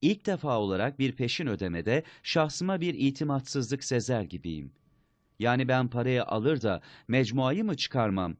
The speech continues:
veya çıkarırım da uygunsuz bir istikamet mi tutarım? Ben ki her şeyi uğrunuza riske etmiş, her defa mükemmel eseri vermiş ve bu kadar tecrübe ve çileden geçmiş bir adamım. Şahsım,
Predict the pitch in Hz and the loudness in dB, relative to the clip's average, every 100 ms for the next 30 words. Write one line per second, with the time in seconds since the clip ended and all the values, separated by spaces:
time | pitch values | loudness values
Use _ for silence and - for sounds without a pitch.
0 | - 120 117 117 107 _ _ - - 143 | 2 6 6 4 2 _ _ -6 0 4
1 | 123 165 151 127 120 98 - _ - 135 | 6 6 4 4 4 2 -4 _ 2 4
2 | 117 131 123 247 202 208 170 - 139 147 | 4 2 0 -4 -4 -4 -4 -4 -2 0
3 | 127 120 - 107 117 - 101 95 78 _ | 2 0 -2 -6 -6 -4 -2 -2 -6 _
4 | - 104 143 208 233 - 120 113 117 _ | -14 -4 0 2 0 -4 -2 -2 -2 _
5 | - 175 214 - 165 165 - 135 139 139 | -2 2 2 2 2 2 2 2 4 2
6 | 131 139 110 - 160 117 90 101 110 - | 2 0 -2 -4 0 0 -2 -4 -2 -4
7 | - _ - - 196 202 208 196 175 170 | -8 _ -8 0 2 2 0 2 0 0
8 | - 120 139 160 147 147 170 135 110 - | -2 -4 0 0 0 0 -2 -2 -2 -2
9 | 104 95 101 104 120 143 - _ _ _ | -2 -2 -2 -2 -2 -2 -4 _ _ _
10 | - 139 180 180 139 120 - 120 87 107 | -2 -2 -2 -2 2 0 0 -2 -2 -4
11 | 98 117 127 123 123 123 110 117 110 104 | -2 -2 0 -2 0 0 2 0 -2 -4
12 | - 110 - 120 98 92 87 85 - _ | -6 -8 -6 -2 -2 -2 -4 -6 -12 _
13 | _ _ _ _ _ - 117 110 - 120 | _ _ _ _ _ -2 -2 0 -2 -2
14 | 139 | -4